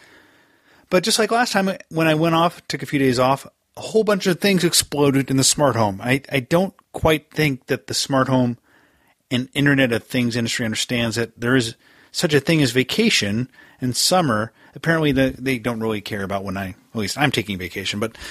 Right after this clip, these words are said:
hey, that's fine. Because when I was gone, guess what? Last week they, there was a new initiative announced, the Thread Group, which is a new communication and networking protocol standard and initiative, uh,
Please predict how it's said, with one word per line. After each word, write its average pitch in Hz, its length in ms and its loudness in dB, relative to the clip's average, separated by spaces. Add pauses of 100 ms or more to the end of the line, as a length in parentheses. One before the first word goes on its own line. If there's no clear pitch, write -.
(260)
hey, 147 100 0
that's 156 180 0
fine. 104 320 -2 (180)
Because 156 240 0
when 175 80 2
I 190 60 4
was 175 140 2
gone, 208 440 2
guess - 260 0
what? 139 180 2
Last 131 260 0
week 156 140 0
they, 131 220 0
there 131 180 -4
was 117 120 -2
a 120 80 0
new 127 320 2
initiative 160 500 -2
announced, 180 440 -2
the 113 100 -2
Thread 131 360 0
Group, 139 340 0 (540)
which - 360 -2
is 117 320 2
a 113 160 -2
new 131 400 2 (360)
communication 131 800 0
and 110 180 -2
networking 135 380 -4
protocol 135 720 2 (380)
standard 147 720 2
and 123 160 0
initiative, 135 800 0 (400)
uh, 107 200 2